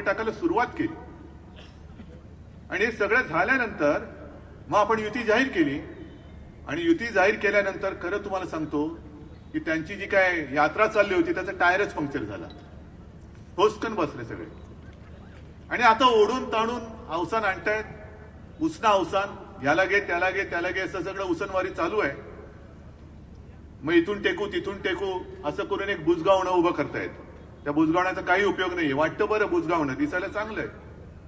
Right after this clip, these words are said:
पण त्या बुजगावण्याचा काही उपयोग नाहीये.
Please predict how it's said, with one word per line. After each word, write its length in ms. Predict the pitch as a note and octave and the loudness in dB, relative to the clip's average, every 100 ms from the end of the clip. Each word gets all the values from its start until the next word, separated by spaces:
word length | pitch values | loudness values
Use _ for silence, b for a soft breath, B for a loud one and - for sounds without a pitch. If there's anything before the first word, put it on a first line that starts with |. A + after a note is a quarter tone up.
| - - - - - - - - - - - C#3+ | -20 -18 -20 -20 -20 -20 -20 -20 -20 -18 -14 -6
पण 100 | D#3 | 0
त्या 100 | F#3 | 2
बुजगावण्याचा 480 | F3+ G#3 A3 A3 | 2 2 2 2
काही 180 | - B3+ | 0 0
उपयोग 280 | B3+ C4+ C4+ | 0 -2 -4
नाहीये. 220 | A3 C3+ | -4 -6